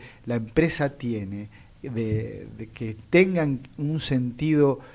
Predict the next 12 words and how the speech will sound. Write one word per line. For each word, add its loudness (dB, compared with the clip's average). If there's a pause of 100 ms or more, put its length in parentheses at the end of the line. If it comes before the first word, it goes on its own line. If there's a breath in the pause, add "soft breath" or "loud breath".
(240 loud breath)
donde 2
la 0
gente -4
quiera 2
trabajar, -4 (320 soft breath)
es, 0 (180)
es 2
central, 0 (360 loud breath)
porque 4
hoy 6
la 6
empresa 0